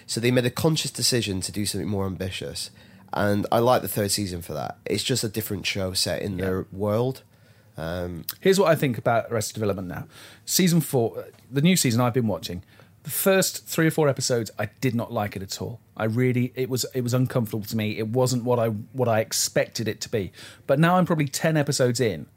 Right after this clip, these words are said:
Speaker 2: because what happens is that they're, they're basically going over the same. It's like Rashomon. They're going over the same
Speaker 1: Story.
Speaker 2: time.
Speaker 1: Oh, okay.
Speaker 2: Yeah, they're going over the same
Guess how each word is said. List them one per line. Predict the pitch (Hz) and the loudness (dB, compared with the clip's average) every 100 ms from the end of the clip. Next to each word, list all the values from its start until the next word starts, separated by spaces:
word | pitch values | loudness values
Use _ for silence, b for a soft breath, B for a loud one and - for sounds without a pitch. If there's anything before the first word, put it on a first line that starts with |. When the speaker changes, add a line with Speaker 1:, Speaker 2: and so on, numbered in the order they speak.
| _ b b b b - | _ b b b b -4
Speaker 2:
because | 139 143 | 0 2
what | 214 | 4
happens | 196 185 139 | 4 4 2
is | 131 | 2
that | 147 | 2
they're, | 139 143 | 2 2
they're | 147 | 2
basically | 196 180 165 | 2 2 2
going | 165 | 4
over | 151 | 4
the | 139 | 4
same. | - 147 143 131 - _ _ _ _ _ _ _ - - | 2 4 4 4 0 _ _ _ _ _ _ _ -20 -6
It's | 147 208 | 0 2
like | 233 | 2
Rashomon. | 156 185 - 135 82 - | 4 2 4 0 0 -2
They're | 131 | 2
going | 156 180 | 4 6
over | 170 | 4
the | 143 | 4
same | - 170 165 156 | 4 4 6 4
Speaker 1:
Story. | - 165 160 156 | 4 4 6 6
Speaker 2:
time. | - | 4
Speaker 1:
Oh, | 131 | 2
okay. | 98 - 76 | 0 -2 2
Speaker 2:
Yeah, | 175 117 92 | 4 4 4
they're | 135 | 2
going | 165 170 | 4 4
over | |
the | 143 | 2
same | 143 185 190 | 2 4 2